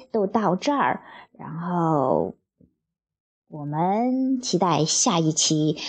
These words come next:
正式开始一起学习财富吸引力法则。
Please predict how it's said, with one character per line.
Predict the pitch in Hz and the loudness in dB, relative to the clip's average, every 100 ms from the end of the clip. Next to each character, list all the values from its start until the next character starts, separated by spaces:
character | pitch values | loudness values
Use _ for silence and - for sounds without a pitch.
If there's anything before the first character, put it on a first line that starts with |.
| - - | -8 0
正 | 180 | 0
式 | 170 165 | 2 0
开 | 165 160 | 0 -2
始 | - - 165 - - - - _ _ _ | 0 0 -4 -8 -20 -20 -20 _ _ _
一 | 165 | -4
起 | 160 - - - | -2 -2 -2 -4
学 | - 156 160 | -2 0 2
习 | - - - - | 2 2 0 -2
财 | - - 143 | -8 -8 -6
富 | - 107 | -2 0
吸 | - - | 2 2
引 | 151 156 | 2 0
力 | 147 | 0
法 | - 160 | -2 -6
则。 | - | -6